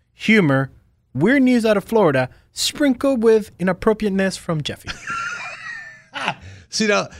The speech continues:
Speaker 2: that person actually went farther than he needed to. I mean, it was nice, nice of H to do that.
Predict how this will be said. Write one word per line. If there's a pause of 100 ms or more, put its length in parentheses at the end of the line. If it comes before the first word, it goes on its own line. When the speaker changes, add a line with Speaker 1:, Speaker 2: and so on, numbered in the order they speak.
(240)
Speaker 2:
that
person
actually
went
farther
than
he
needed
to. (580)
I
mean,
it
was
nice, (100)
nice
of (220)
H (680)
to
do
that.